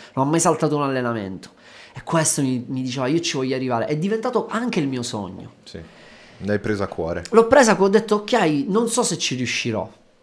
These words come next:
Speaker 1: però dobbiamo provarci".
Speaker 2: Mhm.
Speaker 1: E noi ci guardavamo, e quello che è successo è questo, che a una settimana dalla qualificazione mancava una gara per qualificarsi, e era dura, non, non te lo nego, non te lo nego che era dura,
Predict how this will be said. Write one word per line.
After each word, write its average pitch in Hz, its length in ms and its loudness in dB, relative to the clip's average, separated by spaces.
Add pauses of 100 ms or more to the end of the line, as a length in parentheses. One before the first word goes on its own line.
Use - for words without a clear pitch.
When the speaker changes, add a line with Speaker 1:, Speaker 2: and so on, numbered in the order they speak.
(640)
Speaker 1:
però 185 200 2
dobbiamo 175 340 4
provarci". 139 720 0 (100)
Speaker 2:
Mhm. 87 340 -16 (240)
Speaker 1:
E 190 120 6
noi 247 240 4
ci - 160 2
guardavamo, 170 920 6
e 165 120 -10
quello 202 200 2
che 208 60 -2
è 208 40 0
successo 233 380 -4
è 180 60 -2
questo, 147 320 0
che 135 260 0 (400)
a 143 60 6
una 160 180 2
settimana 170 880 0 (120)
dalla 120 240 0
qualificazione 151 1300 -2 (500)
mancava 147 340 0
una 143 180 2
gara 127 360 4
per 107 160 -8
qualificarsi, 104 880 -6
e 160 240 4
era 196 300 8
dura, 117 500 -2
non, 151 260 -4
non 180 220 2
te 190 120 6
lo 185 120 8
nego, 107 600 -4
non 151 140 -2
te 170 120 2
lo 180 100 2
nego 180 260 2
che 143 60 -4
era 127 160 -2
dura, 101 340 -6